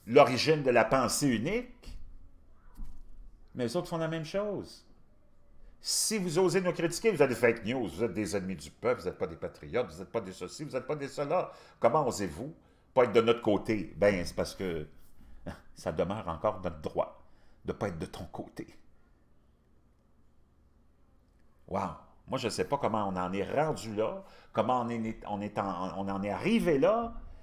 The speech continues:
mais on a un grand examen de conscience à faire, tous. Au-, tous autant que nous sommes. Moi, j'en ai fait un, déjà, c'est pour ça que j'ai changé beaucoup. Quand tu fais un examen de conscience, un vrai, puis que t'es capable de reconnaître tes torts,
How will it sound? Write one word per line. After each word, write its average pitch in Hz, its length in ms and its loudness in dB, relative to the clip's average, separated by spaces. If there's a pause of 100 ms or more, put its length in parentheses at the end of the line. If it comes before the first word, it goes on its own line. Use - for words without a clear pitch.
(640)
mais 101 120 0
on 101 100 4
a 107 80 6
un 95 100 4
grand 127 400 0
examen 90 320 0
de 78 60 -12
conscience 78 500 -6
à 80 60 -6
faire, 71 340 -8
tous. - 640 -2 (1900)
Au-, 127 140 0
tous 196 280 2
autant 120 240 2
que - 140 -10
nous 90 80 -8
sommes. 80 280 -4
Moi, 95 100 -2
j'en 92 140 -4
ai 85 60 -2
fait 80 220 -2
un, 110 260 -6
déjà, 87 260 -6
c'est - 100 -18
pour - 100 -20
ça 104 140 -6
que 92 60 -10
j'ai 82 140 -10 (460)
changé 82 400 -4
beaucoup. 139 400 -8 (640)
Quand 123 100 -4
tu - 80 -8
fais 175 100 2
un 165 40 0
examen 131 320 0
de 123 60 -6
conscience, 151 640 0
un 104 160 4
vrai, 139 420 0 (600)
puis - 100 -8
que - 60 -18
t'es 98 120 2
capable 107 260 6
de 98 80 4
reconnaître 98 380 2
tes 85 200 0
torts, 151 480 0